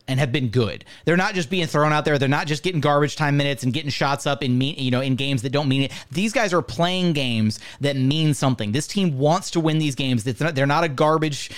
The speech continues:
team that's gonna be top of the lottery. They're not head, you know, barreling towards,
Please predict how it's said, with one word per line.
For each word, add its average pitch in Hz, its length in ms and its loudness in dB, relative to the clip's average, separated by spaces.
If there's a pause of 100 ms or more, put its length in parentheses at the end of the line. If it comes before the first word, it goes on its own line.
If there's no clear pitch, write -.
(200)
team 170 300 0
that's 139 160 0
gonna 147 160 0
be 143 280 -2
top 147 260 -4
of - 40 -10
the 156 80 2
lottery. 147 420 4
They're 131 120 2
not 135 200 0
head, 147 220 -2
you 143 100 -2
know, 135 100 0
barreling 143 540 2
towards, 143 440 2